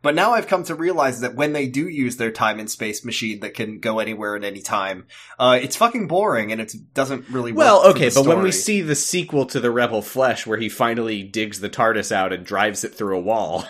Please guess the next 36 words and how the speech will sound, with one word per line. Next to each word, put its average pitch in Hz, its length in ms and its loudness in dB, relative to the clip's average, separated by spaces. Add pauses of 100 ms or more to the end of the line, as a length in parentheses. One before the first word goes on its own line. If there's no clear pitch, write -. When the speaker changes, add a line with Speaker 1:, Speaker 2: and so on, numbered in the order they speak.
Speaker 2:
<laughs> - 120 -20
it's - 200 -6
gonna 160 180 -4
be 117 140 -8
pretty - 260 -2
Speaker 1:
Like, 294 240 6
Speaker 2:
epic. - 140 -2
Speaker 1:
like, 240 220 2 (840)
just 285 240 0
the 247 100 0
fact 226 280 4
that 196 120 -4
she 190 300 -8 (100)
goes 190 320 4
back, 151 540 2 (420)
she 170 160 -8
just 151 240 -6
goes 170 280 2
back 165 380 2 (280)
to 190 300 -4
the, 156 120 -2 (260)
the, 127 580 0
to 190 300 -2
the, 135 560 2
the 127 100 -2
boat 123 520 -2
that 107 100 -10
they 113 120 -4
went 107 260 -6
to 107 240 -6
and 107 100 -10
sees 139 340 -6
Ji-hun, 120 680 -2 (260)
Speaker 2:
Mm-hmm. 104 380 -6
Speaker 1:
and, 117 160 -2
like, 117 260 -2